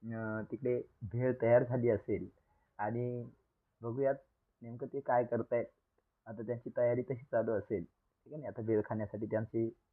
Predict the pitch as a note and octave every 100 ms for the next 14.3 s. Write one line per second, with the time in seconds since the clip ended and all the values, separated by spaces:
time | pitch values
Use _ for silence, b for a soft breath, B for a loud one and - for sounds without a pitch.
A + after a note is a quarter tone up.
0 | _ G#2+ - B2+ A2+ B2 A2 G2+ G2+ G2+
1 | F2+ - C#3+ C#3+ D3 E3 D#3 C#3+ A2 A#2
2 | C3 C3 A2+ C3 B2 C3 - C3+ C3+ D3+
3 | D#3+ D3 - B2+ A2+ C3 C#3 - A#2+ A#2+
4 | A2+ A2 G#2+ G#2+ G2+ A2 G2+ _ _ -
5 | A#2 G#2+ G#2+ A#2 C3 B2+ C3 B2+ B2 B2
6 | A#2+ - B2 A#2+ B2 A2+ A#2 A#2+ C3+ C#3+
7 | D#3 D3 C#3 C3+ C3+ B2+ B2 B2 A#2+ A2+
8 | G#2+ G#2 G#2 G2+ _ _ B2 G#2+ G2+ F#2+
9 | A2+ A2+ D3+ D3+ C#3 _ C3+ C3+ C3 B2+
10 | A2+ A#2+ A2+ G#2+ G2 G#2+ - _ _ _
11 | _ _ A2 - - A#2 A2+ - - _
12 | - A2+ B2+ B2+ - A#2 - B2 B2 -
13 | - A2+ B2 A#2+ A2 G2+ F#2+ - _ _
14 | _ _ -